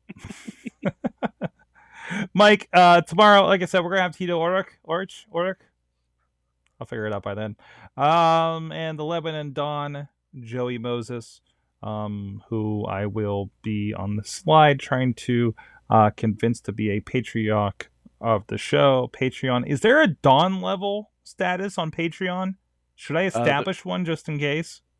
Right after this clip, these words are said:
Speaker 2: There will be once I make my donation.
Speaker 1: Once you make your donation. Okay.
Speaker 2: Yes.
Speaker 1: Um. Anyways, we'll figure that
Speaker 2: And
Speaker 1: out.
Speaker 2: Sorg,
Speaker 1: At Mad Mike four eight eight three.
Speaker 2: eventually
Speaker 1: What's that?
Speaker 2: Yes. E-, e-, eventually,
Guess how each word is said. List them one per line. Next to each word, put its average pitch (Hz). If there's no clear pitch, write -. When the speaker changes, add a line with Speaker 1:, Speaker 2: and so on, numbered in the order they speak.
Speaker 2:
There 139
will 139
be 135
once 127
I 127
make 123
my 120
donation. 104
Speaker 1:
Once 123
you 127
make 131
your 127
donation. 120
Okay. 101
Speaker 2:
Yes. -
Speaker 1:
Um. 120
Anyways, 110
we'll 120
figure 113
that 107
Speaker 2:
And 101
Speaker 1:
out. 95
Speaker 2:
Sorg, 151
Speaker 1:
At 185
Mad 220
Mike 208
four 208
eight 208
eight 208
three. 202
Speaker 2:
eventually -
Speaker 1:
What's 143
that? 175
Speaker 2:
Yes. -
E-, 143
e-, 143
eventually, 131